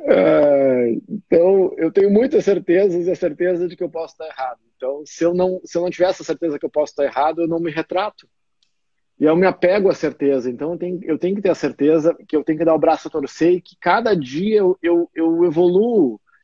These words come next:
e me desapego. Me, me desapego do que eu sabia para aprender novamente e assim a gente vai indo. Gente, tá terminando aqui, vai encerrar daqui a pouco, ah, vai encerrar na nossa cara essa live aqui.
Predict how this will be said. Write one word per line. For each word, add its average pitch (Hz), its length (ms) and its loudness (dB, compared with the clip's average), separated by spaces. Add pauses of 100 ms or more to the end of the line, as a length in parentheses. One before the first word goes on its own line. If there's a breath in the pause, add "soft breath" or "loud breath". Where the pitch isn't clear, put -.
(140)
e 151 120 -2
me 165 120 2
desapego. 165 880 0 (680)
Me, 151 100 -4 (160)
me 170 120 -2
desapego 185 480 2
do 190 80 0
que - 60 -2
eu 185 80 2
sabia 175 440 -2
para 185 160 2
aprender 180 340 -2
novamente 185 640 -4
e 240 40 -4
assim 240 240 -10
a 254 60 -4
gente 202 240 -6
vai 247 180 -4
indo. 330 200 -4 (840 soft breath)
Gente, - 520 0
tá 185 120 0
terminando 202 460 0
aqui, 220 500 -4
vai 156 200 -4
encerrar 170 480 -2
daqui 170 160 -6
a 151 60 -6
pouco, 180 680 -2
ah, 143 440 -2
vai 147 160 -8
encerrar 147 400 -10
na 160 120 -14
nossa 156 280 -10
cara 165 380 -2
essa 143 260 -4
live 135 380 -2
aqui. 151 460 -6